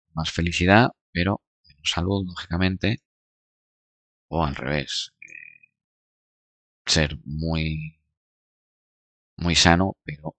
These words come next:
obviamente, pues, eh, no es lo, <laughs> lo mejor, ¿no? Para el estado de ánimo, a lo mejor. Tema de medicación, podemos perder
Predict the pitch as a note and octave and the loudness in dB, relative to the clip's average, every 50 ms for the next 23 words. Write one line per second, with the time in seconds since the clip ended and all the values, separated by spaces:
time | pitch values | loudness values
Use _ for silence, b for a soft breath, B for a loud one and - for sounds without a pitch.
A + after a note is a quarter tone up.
0 | _ _ C#2+ C2+ - C#2 C2+ _ _ - - - - - - G#1+ G1+ G1+ G1+ G1+ | _ _ -12 -12 -12 -14 -20 _ _ -18 -16 -12 -8 -8 -6 -6 -8 -10 -12 -14
1 | G1+ - - A1+ A1+ A1 A1+ A1 - - - - - - - G1+ G1+ G1+ - - | -18 -18 -16 -16 -16 -14 -16 -18 -20 -20 -16 -12 -12 -12 -12 -14 -16 -12 -6 -4
2 | - - - - - B B B B B B B - - E2+ D#2+ D2+ D2+ D#2+ D2+ | -4 -2 -4 -6 -10 B B B B B B B -8 -6 -4 -4 -4 -4 -4 -6
3 | - D2+ D2 - - - D#2+ D#2+ - D2+ D2+ - - C#2+ - - - D#2 C#2+ B1+ | -6 -8 -10 -14 -16 -18 -20 -18 -16 -16 -16 -12 -12 -10 -10 -8 -4 -4 -4 -2
4 | - - - - - _ - - - - - - _ _ _ _ _ _ B B | -4 -4 -6 -8 -8 _ -14 -14 -14 -16 -18 -20 _ _ _ _ _ _ B B
5 | B B B B B B B B B _ - - - G#1 A1 A1 G#1+ G#1+ - G#1+ | B B B B B B B B B _ -12 -10 -10 -8 -8 -8 -10 -10 -14 -16
6 | A1 - - - C#2+ D2 - - - G2 G#2 G#2 G#2 G#2 G#2+ G#2+ A2 A2+ - _ | -16 -16 -12 -10 -8 -8 -8 -4 -2 0 2 2 2 2 2 2 0 -2 -4 _
7 | _ _ _ _ _ _ _ _ _ _ _ _ _ _ _ _ _ _ _ - | _ _ _ _ _ _ _ _ _ _ _ _ _ _ _ _ _ _ _ -20
8 | - - - - - - - - - - - - - - - - - | -20 -18 -16 -14 -14 -14 -14 -14 -14 -12 -12 -10 -10 -10 -10 -12 -14